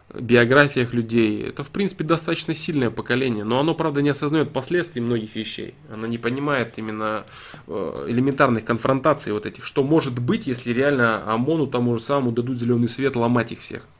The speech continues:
Они просто не представляют, что это такое. Они думают, это всё игра, и ходить селфи там себя фотать. Но я говорю, тут есть вот системная проблема, да, по поводу, по поводу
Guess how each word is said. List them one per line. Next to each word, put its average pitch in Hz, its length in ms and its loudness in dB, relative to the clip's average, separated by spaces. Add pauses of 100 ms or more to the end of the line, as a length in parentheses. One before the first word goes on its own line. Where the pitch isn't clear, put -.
(140)
Они 113 280 -8
просто 117 340 -10
не 110 100 -6
представляют, 123 500 -4
что - 140 -8
это - 160 -10
такое. - 320 -10 (220)
Они 110 160 -6
думают, 123 240 0
это 113 120 -2
всё 117 220 0
игра, 147 260 4
и 107 140 0 (380)
ходить 131 280 -2
селфи 135 280 -2
там 110 160 -10
себя 107 160 -6
фотать. - 280 -10 (580)
Но 139 60 8
я 165 60 10
говорю, 190 200 6
тут 147 160 -2
есть 160 200 2
вот 131 160 2
системная 139 480 4
проблема, 131 400 6
да, 120 140 4
по 120 80 -2
поводу, 113 500 4 (1040)
по 117 120 -6
поводу 117 920 6